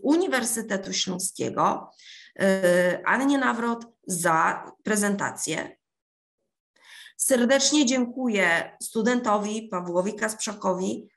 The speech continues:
za uzupełnienie naszych prezentacji i za pokazanie swojej perspektywy. Dziękuję serdecznie tłumaczkom polskiego języka migowego Marlenie Florczyk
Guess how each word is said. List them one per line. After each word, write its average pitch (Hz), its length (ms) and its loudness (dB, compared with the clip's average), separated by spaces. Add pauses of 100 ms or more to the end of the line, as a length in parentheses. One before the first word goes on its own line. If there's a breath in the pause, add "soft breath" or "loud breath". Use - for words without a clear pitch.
(100)
za 180 220 0
uzupełnienie 262 880 2
naszych 202 640 -2 (260 loud breath)
prezentacji 214 760 0
i 247 60 -4
za 277 100 0
pokazanie 294 600 0
swojej 302 380 -2
perspektywy. - 720 -8 (600 loud breath)
Dziękuję 214 460 2
serdecznie 277 680 2
tłumaczkom 196 640 -4
polskiego 254 480 -2
języka 208 520 -2
migowego 180 720 -4 (200 loud breath)
Marlenie 185 480 2
Florczyk 247 640 -2